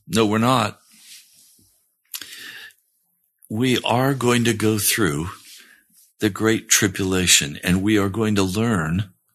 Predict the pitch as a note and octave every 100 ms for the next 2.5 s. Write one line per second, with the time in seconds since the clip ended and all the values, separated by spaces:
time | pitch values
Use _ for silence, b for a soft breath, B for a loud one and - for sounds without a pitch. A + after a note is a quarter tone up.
0 | _ _ _ _ _ _ _ _ - G#2
1 | F#2 - C3 C3+ A#2+ F2+ E2 E2+ - -
2 | G#2 F2 - -